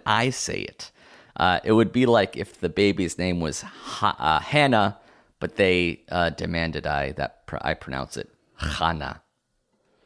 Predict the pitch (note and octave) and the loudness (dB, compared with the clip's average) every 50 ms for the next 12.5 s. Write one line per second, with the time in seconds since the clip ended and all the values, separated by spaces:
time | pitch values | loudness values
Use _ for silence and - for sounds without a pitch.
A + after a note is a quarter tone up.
0 | _ _ _ _ _ _ _ _ _ _ _ _ _ - - F2+ F#2+ G#2 A2+ A2+ | _ _ _ _ _ _ _ _ _ _ _ _ _ -4 -2 0 2 2 2 0
1 | - - - - - G#2 F2+ G2 G2 - F#2 B2 - - - - - F#2+ - - | -2 -6 -12 -6 -2 0 0 0 0 -2 -4 -6 -6 -8 -8 -8 -8 -8 -4 -4
2 | F#2+ C2+ D2 E2 F#2+ - - - - - - - - A2 - - G#2+ G#2+ A2+ A2 | -2 0 0 0 0 0 -4 -6 -8 -6 -4 -2 -2 -2 -2 0 2 4 6 6
3 | G2 F#2 F2+ E2+ G2 A2 - - C#2+ C2 - - A#1+ G1+ G#1 - - - - G2+ | 6 4 4 4 4 4 2 0 -6 -8 -8 -8 -6 -6 -6 -8 -8 -4 -2 -2
4 | G2+ F#2+ F#2+ D#2 F#2 G#2+ A#2 A#2 A2+ - E2 E2+ D#2+ D#2+ - - D2 C#2+ C2 - | 0 0 -2 0 2 4 4 2 2 0 -4 -2 -2 -2 -2 -2 -2 -4 -4 -4
5 | - - - C#3 C3 G#2 F#2 F#2+ G#2+ G2+ F2+ - A2 B2 C#3 F#3+ G3 G3+ - A#2 | -4 0 0 2 2 2 0 -2 -2 -2 -2 -4 -4 -2 0 0 -2 -2 -2 -4
6 | A#2 G2+ F#2+ F#2 F2+ G#2+ B2+ F3 B3 C4 B3 A#3 - - - F#3 F3 G#2+ C3+ C3+ | -4 -2 -4 -4 -2 -2 0 0 2 2 0 0 -2 -6 -8 -6 -4 0 0 2
7 | C3 A2+ G2 C3 E3+ - - - - - A#2+ A#2 G2+ C3 C#3+ A#2+ G2 F2+ E2 - | 2 2 2 2 0 -2 -2 -4 -4 -2 0 2 4 4 4 4 4 4 4 4
8 | - - A#2 C#3 E3+ E3 - - A#2+ - - - C3+ C3+ - - G#2+ G2+ G2 - | 4 4 4 4 2 0 -2 -2 -4 -2 0 2 2 2 2 2 0 -2 -2 -2
9 | C3 C3+ D#3 D3+ C#3+ B2 G#2 - - G#2+ A2 G#2+ - A2+ A2 F#2 D#2+ G2 G2 - | 0 0 0 0 0 -2 -2 0 2 2 4 4 4 4 2 4 4 4 4 4
10 | - E2+ - - C3 C3 - - - G2 G#2+ - - A2+ A2 G2 - E2 F2+ F#2+ | 2 -2 2 2 2 2 0 -4 -6 -6 -6 -6 -4 -4 -4 -4 -2 -2 -2 0
11 | F2 E2 D#2 E2 E2+ E2+ E2+ F2 F2+ - _ - - - - - - - _ - | 0 0 0 0 0 0 -2 -4 -6 -8 _ -16 -20 -20 -18 -16 -18 -12 _ -2
12 | A2 A2+ G#2+ - - C3 D3 D#3 D#3 | 0 0 0 0 2 2 4 2 2